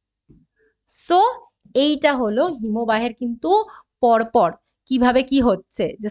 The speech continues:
স্নোফ্লেক্স থেকে নেভে, প্রথমে স্নোফ্লেক্সটা পড়ে পড়ে নেভে হয়, একদম পেঁজা তুলোর মতো, সে-, সেটা হচ্ছে নেভে, সে পেঁজা তুলোর মতো, তার উপরে যখন আরো ওটা জমতে, জমতে, জমতে, জমতে দৃঢ় ঘন জমাটবদ্ধ হয়, সেটাকে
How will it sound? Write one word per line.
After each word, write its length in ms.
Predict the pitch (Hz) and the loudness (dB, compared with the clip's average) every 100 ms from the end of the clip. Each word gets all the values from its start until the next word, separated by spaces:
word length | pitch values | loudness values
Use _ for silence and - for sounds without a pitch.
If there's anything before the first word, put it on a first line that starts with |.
| - | -2
স্নোফ্লেক্স 460 | 247 254 294 294 - | 0 2 0 -2 -4
থেকে 140 | 302 240 | -2 0
নেভে, 240 | 208 226 349 440 | 0 2 0 2
প্রথমে 240 | 240 269 285 | -2 0 0
স্নোফ্লেক্সটা 500 | 262 254 269 294 - 311 | 2 0 2 -2 2 2
পড়ে 120 | 262 269 | 2 4
পড়ে 140 | 269 240 | 2 4
নেভে 200 | 202 220 302 | 2 2 4
হয়, 140 | 311 302 | 4 2
একদম 180 | 220 277 254 | 0 0 2
পেঁজা 180 | 202 226 | 2 2
তুলোর 200 | 262 269 254 | 2 2 2
মতো, 120 | 262 | -2
সে-, 140 | 262 233 | -4 -8
সেটা 120 | 240 240 | -4 -4
হচ্ছে 160 | 233 214 | -2 -2
নেভে, 240 | 202 208 359 - - - _ | 0 2 0 -2 -20 -20 _
সে 160 | - - - | -4 -2 2
পেঁজা 200 | 240 269 | 2 2
তুলোর 200 | 294 285 285 | 2 2 2
মতো, 160 | 269 311 294 | 2 0 2
তার 140 | 285 240 | 2 2
উপরে 180 | 254 277 | 2 2
যখন 140 | 285 294 240 | 2 2 2
আরো 120 | 254 294 | 4 2
ওটা 140 | 247 277 | 2 0
জমতে, 300 | 233 226 277 | 2 0 2
জমতে, 180 | 262 262 269 | 0 0 -2
জমতে, 180 | 254 277 | 0 -2
জমতে 220 | 269 302 233 | 2 0 2
দৃঢ় 220 | 226 247 277 220 | 2 4 2 2
ঘন 140 | 220 240 | 2 2
জমাটবদ্ধ 540 | 233 208 240 247 220 277 | 2 0 0 -2 -4 -2
হয়, 120 | 277 285 | 0 0
সেটাকে 220 | 214 220 | -4 -2